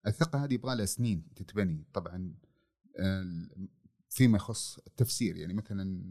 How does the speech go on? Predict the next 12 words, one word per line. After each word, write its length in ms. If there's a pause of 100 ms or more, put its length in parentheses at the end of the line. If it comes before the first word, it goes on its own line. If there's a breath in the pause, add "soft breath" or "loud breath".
(260)
ممكن 420
واحد 380 (160)
مستشار 400
زكي 280
وضريبي 600 (840)
يكسب 340
الثقة 400
إنه 180
يقدم 560 (140)
قرار 220
تفسير 460
للشركة 540